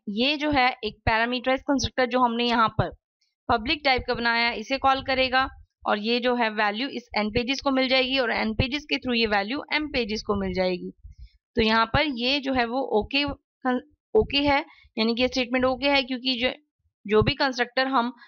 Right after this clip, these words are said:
public part में बनाते हैं वो object creation के time automatically variables की value को initialize करता है, पर जो भी constructor हम privately declare करेंगे वो object creation के time call नहीं होगा। हमने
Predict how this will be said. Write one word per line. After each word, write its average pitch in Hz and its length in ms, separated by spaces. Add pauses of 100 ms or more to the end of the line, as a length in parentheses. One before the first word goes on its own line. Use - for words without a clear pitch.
(140)
public 233 360
part 240 200
में 240 100
बनाते 226 400
हैं 254 180 (280)
वो 233 200
object 226 360
creation 254 400
के 247 140
time 247 340 (160)
automatically 247 640
variables 226 500
की 247 120
value 208 320
को 302 140
initialize 240 560
करता 196 300
है, 196 140 (460)
पर 285 140
जो 254 280
भी 302 280 (760)
constructor 247 560
हम 262 320 (600)
privately 285 580
declare 247 440
करेंगे 240 340 (300)
वो 240 120
object 233 460
creation 247 400
के 262 140
time 233 360
call 233 220 (160)
नहीं 226 340
होगा। 175 280 (520)
हमने 226 140